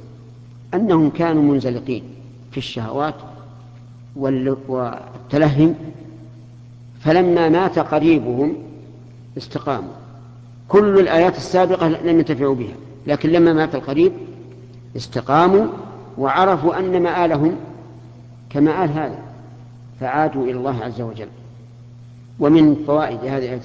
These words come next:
الكريمة التشنيع على هؤلاء الذين صرفت لهم الآيات فأعرضوا، لقوله:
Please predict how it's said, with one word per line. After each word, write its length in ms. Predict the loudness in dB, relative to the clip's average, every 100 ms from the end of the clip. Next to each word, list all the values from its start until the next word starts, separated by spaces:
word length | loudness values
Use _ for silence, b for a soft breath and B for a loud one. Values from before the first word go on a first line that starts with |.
| -12
الكريمة 360 | -8 -4 -4 -6 -12 -20 -20 -20 -20 -14 -10
التشنيع 800 | -10 -4 -4 -2 0 2 2 0
على 220 | -2 -2
هؤلاء 560 | -4 -4 0 0 0 -4 -16 -20 -20 -20 -20 -20 -10 -8
الذين 600 | -4 0 2 4 4 0
صرفت 640 | -2 -2 -4 -4 -6 -4
لهم 300 | -2 -2 -2
الآيات 400 | -4 -2 -2 -2 -8 -16 -20 -20 -20 -20 -20 -20 -20 -20 -20 -10
فأعرضوا، 480 | -6 -4 -4 -4 -8 -16 -20 -20 -20 -20 -20 -20 -20 -20 -20 -20 -16
لقوله: 560 | -6 2 4 6 4